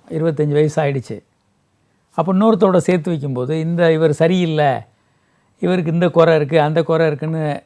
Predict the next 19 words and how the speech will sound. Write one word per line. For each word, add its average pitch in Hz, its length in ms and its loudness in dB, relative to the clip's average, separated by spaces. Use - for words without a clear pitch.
நம்ம 160 340 -2
ஒப்பீனியன் 180 340 0
வைக்கிறதுக்கு 147 460 -2
ரெடியா 147 320 -2
இருப்போம். 117 380 -8
அப்போ 240 260 -10
பெண்கள் 294 520 -2
வந்து, 165 440 0
இதை 202 220 4
வந்து 208 220 4
என்னன்னா, 190 760 4
இந்த 190 140 0
சேர்ந்து 269 460 2
வாழ்றதை 196 320 4
பத்தி 180 140 -6
நம்ம 180 160 -2
எதுவுமே 190 360 0
சொல்லிக் 175 340 0
கொடுக்கறதில்ல. 123 480 -6